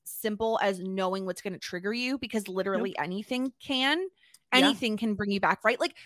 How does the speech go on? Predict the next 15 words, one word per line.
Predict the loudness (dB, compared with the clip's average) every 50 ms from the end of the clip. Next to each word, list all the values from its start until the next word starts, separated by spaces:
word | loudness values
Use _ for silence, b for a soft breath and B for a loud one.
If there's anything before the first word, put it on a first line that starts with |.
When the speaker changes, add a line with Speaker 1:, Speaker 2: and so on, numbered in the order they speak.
| B B 0
Speaker 1:
let's | 0 0 2
pretend | 4 2 2 4 4 4 4 6 4 2 0 -2 -6 b b b b _ _
the | 2 4 4
reason | 4 2 0 0 0 0 0 0 2
for | 2 2
this | 4 4 2 2 4 6
was | 6 6 4 2 b b b
he | -2 0 2
walked | 4 6 6 4 4 2 -2
inside | -4 -4 -2 0 2 4 6 6 6 6 4 0 b b b b -2
and | -2 -2
he | 0 -2 -2
saw | 2 2 2 4
his | 4 2 2 4
dad's | 6 8 8 8 6 4 2 -6